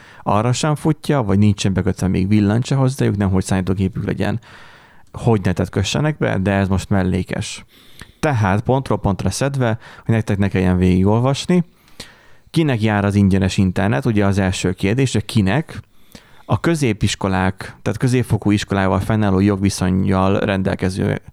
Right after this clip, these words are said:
tanároknak és diákoknak. Öm, tehát középiskolásoknak.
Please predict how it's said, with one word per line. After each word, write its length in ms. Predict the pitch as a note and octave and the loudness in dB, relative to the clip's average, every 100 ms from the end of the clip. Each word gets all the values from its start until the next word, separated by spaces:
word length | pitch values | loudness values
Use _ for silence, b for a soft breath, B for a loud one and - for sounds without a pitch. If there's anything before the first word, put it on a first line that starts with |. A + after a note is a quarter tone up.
| B | B
tanároknak 540 | - A#2 A#2+ G#2 F#2+ F#2+ | -4 -2 0 -2 -2 -2
és 160 | F#2 | -2
diákoknak. 800 | F#2 E2+ - - - - - - - B B B B B B B B B | -2 -4 -4 -6 -8 -10 -12 -14 -20 B B B B B B B B B
Öm, 580 | G#2+ G#2 G2 G2 F#2+ F#2+ _ _ - - | -2 0 2 2 0 -4 _ _ -20 -14
tehát 480 | - A2+ G#2 G2+ - - | -4 2 2 2 -2 -2
középiskolásoknak. 1120 | A2+ G2 G#2 - F#2 F#2+ - F#2 G#2 E3 - | 2 2 0 -2 -2 -2 -4 -4 -4 -4 -8